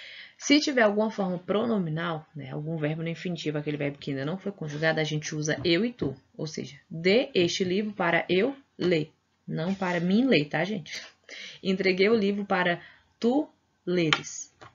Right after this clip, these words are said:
Tá? A gente não vai usar o, o mim e o ti nesse caso. A gente vai usar o eu e o tu.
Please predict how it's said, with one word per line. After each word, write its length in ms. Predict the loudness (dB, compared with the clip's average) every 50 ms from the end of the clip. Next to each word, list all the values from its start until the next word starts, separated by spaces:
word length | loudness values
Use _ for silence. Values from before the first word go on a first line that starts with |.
| _ -14
Tá? 100 | -12 -10
A 60 | -8
gente 260 | -8 -8 -8 -6 -6
não 160 | -4 -4 -2
vai 140 | -2 0 0
usar 360 | 0 0 0 0 0 -2 -2 -6 -10 -12 -14 -18 _ _ _ -2
o, 840 | 0 0 0 0 0 -2 -2 -2 -2 -2 -2 -2 -2 -2 -4 -6 -8 -10 _ _ _ _ _ _ _ _ _ _ -8 -4
o 140 | -4 -2
mim 380 | 0 0 0 2 2 2 4 4
e 40 | 2
o 60 | 2
ti 220 | 0 0 0 0
nesse 260 | 2 0 0 -2 -4 -6
caso. 260 | -2 -2 -2 -2 -2
A 60 | -6
gente 180 | -8 -6 -6 -6
vai 160 | -4 -4 -4
usar 320 | -4 -4 -4 -2 -2 -2 0
o 140 | 0 -2
eu 200 | -2 -2 -2 -2
e 100 | 0 2
o 140 | 2 0 0 -2 -8 _ _ _ _ -4
tu. 180 | -4 -4 -4